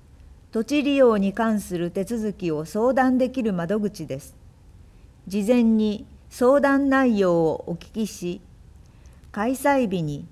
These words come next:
ご説明します。次の日程で都合がつかない場合はご相談ください。開催日、事前予約制。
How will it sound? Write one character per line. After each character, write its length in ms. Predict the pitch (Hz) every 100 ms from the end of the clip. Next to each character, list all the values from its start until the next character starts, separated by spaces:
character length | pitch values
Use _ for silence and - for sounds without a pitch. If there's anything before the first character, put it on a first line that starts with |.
| -
ご 140 | - 185
説 260 | 285 277
明 260 | 254 254 247
し 160 | 233 202
ま 160 | 180
す。 200 | 180 - - - - - - - - - - - -
次 260 | 226 262
の 140 | 277 220
日 200 | 190 180
程 380 | - 208 196
で 320 | 185 185 170 -
都 220 | - 214
合 220 | 254 285
が 120 | 269
つ 140 | 269 -
か 140 | 277
な 160 | 269 208
い 100 | 180
場 260 | 175 170 185
合 80 | 180
は 240 | 165 156 - -
ご 140 | 175
相 300 | 214 285 277
談 240 | 269 254 233
く 160 | 233
だ 120 | 226 226
さ 220 | 214 170
い。 100 | 139 - - - - - - - - - - - - - - -
開 220 | 233 285
催 340 | 277 277 226
日、 240 | 160 151 - - - - -
事 160 | 165 196
前 260 | 262 247 220
予 160 | - 208
約 220 | 220 220
制。 440 | - 208 196 170